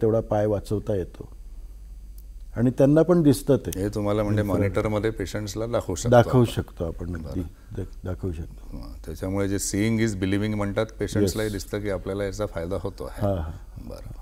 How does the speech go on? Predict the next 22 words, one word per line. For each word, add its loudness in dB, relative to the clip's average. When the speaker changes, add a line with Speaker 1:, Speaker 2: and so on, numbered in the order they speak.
Speaker 2:
इन्फ्रारेड 2
इमेजिंग 0
पण 0
मला 4
वाटतं 2
बऱ्यापैकी 4
आता 2
प्रचलित 0
झालेली 2
असेल -2
नागपुरातही. -4
Speaker 1:
हां, 0
नागपुरातही 6
जवळपास 6
पाच 0
सहा 2
ठिकाणी 0
आता 2
Speaker 2:
करतात. -4
Speaker 1:
उपलब्ध 2
आहे. 4
Speaker 2:
बरं. -12